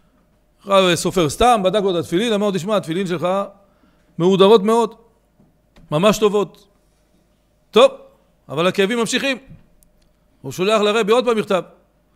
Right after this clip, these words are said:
אומר לו, "הרבי, אמר לבדוק את התפילין, והילד עדיין לא מרגיש טוב, בדקנו, בדקנו תפילין, תפילין תקינות."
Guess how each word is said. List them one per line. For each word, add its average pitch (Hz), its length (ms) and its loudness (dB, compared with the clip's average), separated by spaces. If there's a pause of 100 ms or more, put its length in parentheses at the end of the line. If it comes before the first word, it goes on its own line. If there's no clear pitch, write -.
(340)
אומר 147 120 -6
לו, 165 80 -2
"הרבי, 202 200 0
אמר 190 80 2
לבדוק 180 160 -2
את 165 60 -6
התפילין, 139 440 -6 (760)
והילד 208 1160 -2
עדיין 208 240 0
לא 233 80 -4
מרגיש 208 240 -6
טוב, 170 140 -4
בדקנו, 165 680 -4
בדקנו 190 340 -2
תפילין, 147 280 -4
תפילין 190 220 -8
תקינות." 233 420 -10